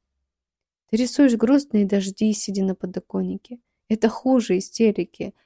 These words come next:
Это молчаливая катастрофа».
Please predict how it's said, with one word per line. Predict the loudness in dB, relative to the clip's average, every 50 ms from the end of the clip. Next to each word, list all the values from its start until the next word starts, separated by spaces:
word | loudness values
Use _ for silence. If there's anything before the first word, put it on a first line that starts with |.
| _ _
Это | -4 -4 0 0 2 2 4 4
молчаливая | 4 4 4 2 0 0 0 2 4 4 4 4 4 4 2
катастрофа». | 2 -2 -8 -8 -8 -8 -8 -8 -10 -4 0 2 2 2 0 -2 -10 -14 -14